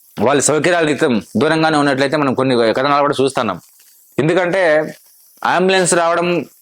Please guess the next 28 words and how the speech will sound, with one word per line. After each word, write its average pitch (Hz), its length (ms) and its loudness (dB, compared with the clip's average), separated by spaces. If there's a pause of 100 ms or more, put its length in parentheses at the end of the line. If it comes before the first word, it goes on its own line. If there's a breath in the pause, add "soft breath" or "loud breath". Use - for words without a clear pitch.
(220)
ఆ - 20 -2
ప్రమాదం 156 420 0
జరగడం, 151 500 0
ఇవన్నీ 135 260 2
చూసుకున్నట్లయితే 139 880 2 (360)
ఆ 101 40 0
ప్రమాదం 151 360 0
జరిగిపోయిన 143 360 0
తర్వాత 139 680 0 (120)
కొన్ని 127 520 0 (520)
గంటల 160 240 0
తర్వాత 160 260 0
కూడా 143 180 0
అంబులెన్స్ 131 280 0
అయితే 127 220 0
వచ్చేదానికైతే 120 540 0
ఆస్కారం 110 380 -4
ఉంది. 90 180 -4 (340 loud breath)
మరి 135 400 0 (100)
ఎందుకు 160 360 0
అంటే 127 420 0 (340 loud breath)
ప్రభుత్వ 175 320 -2
నిర్లక్ష్యంతో 170 920 0 (260)
ఈ 131 40 2
విధంగా 147 540 0
చూసుకోవచ్చు 156 380 -2
మనం. 131 240 -2 (640 loud breath)
ఏదైతే 165 640 0